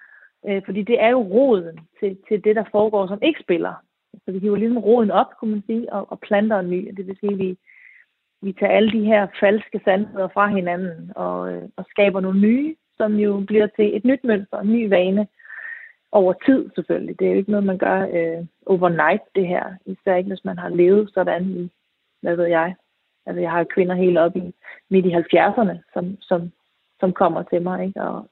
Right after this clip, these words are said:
så kan man jo godt have levet i, fordi det starter jo i to-årsalderen, det her, ikke? Og så har man jo levet i, hvad ved jeg, tooghalvfjerds år, ikke? Øh, i,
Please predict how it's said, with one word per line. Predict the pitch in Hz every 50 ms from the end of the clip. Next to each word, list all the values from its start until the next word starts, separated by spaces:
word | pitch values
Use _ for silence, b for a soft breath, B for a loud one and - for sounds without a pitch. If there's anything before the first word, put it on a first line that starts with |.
| _ -
så | 190
kan | - 208 196
man | 185 175
jo | 175
godt | 180 175 190 196
have | 202 190
levet | 185 185 190 196 196 185
i, | 180 180 175 180 - _ _ B B B B B B B _ _
fordi | - 180 180
det | 165 175
starter | - - 160 170 190 202
jo | 185 175 165 165 -
i | - - 170 175 -
to-årsalderen, | - 214 220 220 196 170 170 - - - - - 185 175
det | 180 175
her, | 185 185
ikke? | 185 202 208 214 190
Og | 180
så | - 196
har | 190 202
man | 196 180 180
jo | 180 175
levet | 180 185 190 196 190 180 180
i, |
hvad | 180 180 180
ved | 180 185 175
jeg, | 170 165 170 180 - _ _ -
tooghalvfjerds | - 208 202 190 180 180 175 - 175 170 185 190 -
år, | 190 175 - - -
ikke? | 226 254 277 - B B B B B B B B B B B B B - -
Øh, | 214 202 190 185 175 170 170 170 170 - _
i, | 240 220 190 151